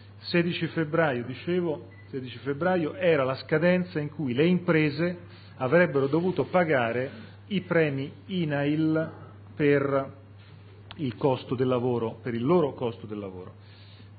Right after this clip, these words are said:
Eh, un costo di circa tre miliardi di euro che sarebbe dovuto essere,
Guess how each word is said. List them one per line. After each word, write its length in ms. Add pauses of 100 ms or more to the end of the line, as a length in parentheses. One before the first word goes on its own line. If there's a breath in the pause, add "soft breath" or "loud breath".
Eh, 220
un 180
costo 320
di 100
circa 340
tre 180
miliardi 480
di 100
euro 300
che 140
sarebbe 380
dovuto 760
essere, 560